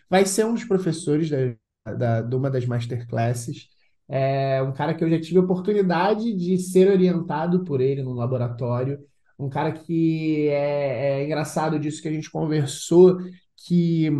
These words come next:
é, sobre, é, o, como é que a gente pensou todo o, o processo pra criar o laboratório. É uma pessoa que ele, é, tem talvez um trabalho de vida que ele pense muito sobre, é, os processos para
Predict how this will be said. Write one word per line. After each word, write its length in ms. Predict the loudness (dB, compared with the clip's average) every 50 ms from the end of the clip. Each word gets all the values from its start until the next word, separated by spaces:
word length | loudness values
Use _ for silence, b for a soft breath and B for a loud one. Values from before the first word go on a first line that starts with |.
| -2 -2 -2
é, 240 | -2 0 0 0 0
sobre, 760 | 2 2 2 2 4 4 4 4 4 2 2 0 -4 -12 -16 _ -2
é, 260 | 0 2 2 0 0 -2
o, 120 | -4 -4 -2
como 200 | -2 0 2 2
é 80 | 2
que 80 | 4 4
a 60 | 4
gente 240 | 4 4 2 0 0
pensou 840 | 0 0 0 -2 -4 -6 -4 0 2 6 6 8 8 8 6 4
todo 320 | 2 0 0 4 6 6 6
o, 480 | 6 6 4 0 0 -2 -2 -2 -2
o 80 | -4 -2
processo 720 | 0 0 0 0 -2 -2 -2 0 0 2 0 -2 -4 -6
pra 140 | -6 -6 -6
criar 240 | -4 -4 -2 -2 0
o 40 | 0
laboratório. 600 | 0 0 0 0 -2 -2 -4 -2 -2 0 0 0
É 20 | -2
uma 140 | -2 -4
pessoa 320 | -4 -8 -6 -4 -2 -2 -2
que 160 | -2 -4 -2
ele, 400 | -2 0 0 0 0 2 2 0
é, 300 | 0 -2 -2 -2 -2 -2
tem 340 | -2 -4 -4 -6 -6 -4 -4
talvez 340 | -4 -2 -2 0 -2 -2 -4
um 100 | -6 -6
trabalho 440 | -6 -4 -4 -2 0 2 4 4
de 140 | 4 4 2
vida 480 | 2 2 0 0 2 2 4 6 4 4
que 120 | 4 2
ele 220 | 2 2 2 2 2
pense 400 | 2 2 2 0 0 -2 -2 0
muito 480 | 0 2 2 2 2 0 0 -4 -6
sobre, 720 | -6 -6 -2 -2 0 2 4 4 4 4 2 -2 -8 -14 _ _
é, 240 | -6 -4 -2 -2 -2
os 140 | -2 -4 -4
processos 1040 | -2 0 2 2 2 0 0 0 2 2 4 2 0 -2 -2 -2 -2 -2 -2 -4 -8
para 600 | -6 -2 -2 0 2 2 2 2 2 0 -2